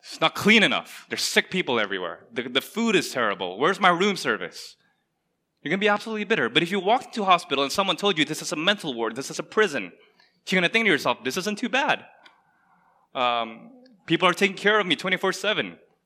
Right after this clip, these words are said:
I've got free medication. You know, this is amazing," right? So, in other words,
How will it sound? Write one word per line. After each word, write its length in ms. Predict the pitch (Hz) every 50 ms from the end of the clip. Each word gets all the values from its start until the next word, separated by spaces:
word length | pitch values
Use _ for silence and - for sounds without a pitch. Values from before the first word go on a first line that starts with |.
| _ _ -
I've 120 | 120 120
got 120 | 160 151
free 240 | - - - 185 190
medication. 720 | 196 190 185 185 - - 190 196 190 - - 127 98 80 - - _ _ _ _ -
You 60 | 120
know, 120 | 117 120 127
this 180 | 127 147 - 196
is 80 | 170
amazing," 500 | 196 202 208 233 254 233 - 139 101 87
right? 280 | 98 113 139 208 220 - - - - -
So, 340 | - - 202 190 170 - - - 190
in 80 | 208
other 140 | 240 233 220
words, 280 | 196 196 185 - -